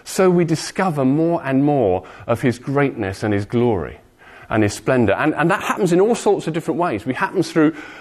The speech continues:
through, the, through reading the Word and, and understanding it. It happens, uh, as we study the Old Testament as well and see,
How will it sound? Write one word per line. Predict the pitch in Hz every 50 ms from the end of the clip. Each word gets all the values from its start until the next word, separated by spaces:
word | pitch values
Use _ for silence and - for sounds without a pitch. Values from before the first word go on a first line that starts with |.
| - - -
through, | - - 165 143
the, | 139 143 143
through | - - - - - 151
reading | 139 156 160 165 156 147 139
the | 135
Word | 143 190 208 131 85 65 - - - -
and, | 110 113 110 -
and | - 120 123 123 123 127
understanding | 135 151 147 139 135 - - 156 151 147 139 120 101
it. | 82 - 123
It | 123 107
happens, | - - 220 - 185 160 143 - - - - - - - - - -
uh, | 127 123 123 123 -
as | 139 135 135
we | 147 135
study | 131 - - - 175 175 160 160
the | 139 143 147
Old | - 165 160 147 143
Testament | - - 180 170 - - - 151 101 82 - -
as | 127 117 -
well | 147 160 160 139 92 95
and | 107 113
see, | - - 185 190 190 175 170